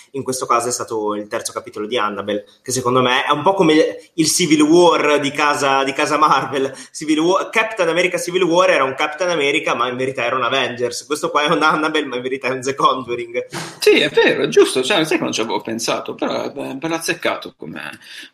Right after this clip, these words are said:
Speaker 2: come paragone. Poi Manuel ci dice: "Sì, sì, il terzo Conjuring sarà diretto dal regista della Llorona". Eh, La Llorona, io dirò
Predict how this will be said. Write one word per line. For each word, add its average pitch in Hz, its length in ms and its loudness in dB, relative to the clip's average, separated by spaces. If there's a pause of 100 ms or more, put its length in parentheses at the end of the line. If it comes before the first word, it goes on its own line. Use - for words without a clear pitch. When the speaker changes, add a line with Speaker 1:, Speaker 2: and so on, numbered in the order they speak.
Speaker 2:
come 110 580 2
paragone. 104 680 -2 (320)
Poi 151 260 2
Manuel 165 880 0
ci 127 120 -12
dice: 123 340 -2
"Sì, 123 160 -4
sì, 127 100 -4
il 110 100 0
terzo 131 380 -2
Conjuring 127 480 -2
sarà 120 220 -4
diretto 120 380 -4
dal 107 120 -4
regista 113 460 -10
della 107 260 -6
Llorona". 110 580 -2 (380)
Eh, 147 500 4
La 175 120 2
Llorona, 180 760 0 (280)
io 220 140 -4
dirò 160 540 0